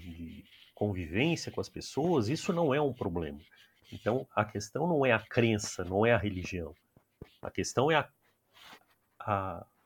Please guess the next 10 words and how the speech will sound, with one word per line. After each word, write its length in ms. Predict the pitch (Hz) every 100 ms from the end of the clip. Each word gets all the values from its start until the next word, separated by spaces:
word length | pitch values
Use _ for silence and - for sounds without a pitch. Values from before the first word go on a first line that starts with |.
| _ _ - - _ _ _ _ _ _ _ -
a 80 | 104
força 440 | - 175 185 -
política 840 | - 175 127 151 175 - - - 85
do 160 | 104
seu 320 | - - 123 104
grupo, 360 | 92 92 - - _ _ -
né? 220 | 107 139 _ - - _ _
E 60 | 127
claro 380 | 123 131 123 90
que 220 | - 87